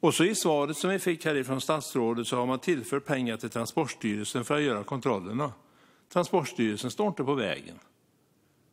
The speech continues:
De kan möjligen bestämma en sanktionsavgift som polisen har rapporterat in till dem. Sen har Transportstyrelsen en enhet som gör företagskontroller.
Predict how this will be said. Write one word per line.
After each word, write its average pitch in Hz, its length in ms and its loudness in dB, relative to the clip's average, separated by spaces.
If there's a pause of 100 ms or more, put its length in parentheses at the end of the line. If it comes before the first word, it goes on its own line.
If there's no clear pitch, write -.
(140)
De 131 100 2
kan 139 180 4
möjligen 135 680 0
bestämma 123 580 0
en 123 100 0
sanktionsavgift 127 840 0
som 139 160 -2
polisen 127 460 0
har 117 100 2
rapporterat 127 600 -2
in 190 200 -2
till 101 160 -2
dem. 87 120 -6 (760)
Sen 139 220 2
har 143 120 4
Transportstyrelsen 147 960 0
en 165 120 0
enhet 123 420 -2
som 135 220 0
gör 123 160 2
företagskontroller. 113 1160 -2